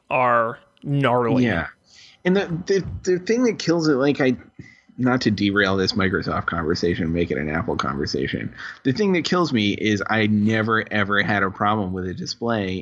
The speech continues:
Speaker 2: in the last, I don't know, four, five, six years because I've always been using the Apple monitor, and now I'm not anymore, and nothing works.
Speaker 1: Went outside the ecosystem.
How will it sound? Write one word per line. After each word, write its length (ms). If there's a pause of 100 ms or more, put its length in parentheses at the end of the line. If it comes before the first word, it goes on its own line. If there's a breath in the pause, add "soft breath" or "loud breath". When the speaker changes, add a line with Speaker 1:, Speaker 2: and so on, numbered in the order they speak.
Speaker 2:
in 100
the 100
last, 440 (840 soft breath)
I 60
don't 100
know, 180
four, 420
five, 640 (560)
six 460
years 320
because 360
I've 220
always 340
been 180
using 300
the 80
Apple 320
monitor, 600
and 160
now 180
I'm 120
not 280
anymore, 580
and 160
nothing 380
works. 340
Speaker 1:
Went 160
outside 300
the 180
ecosystem. 680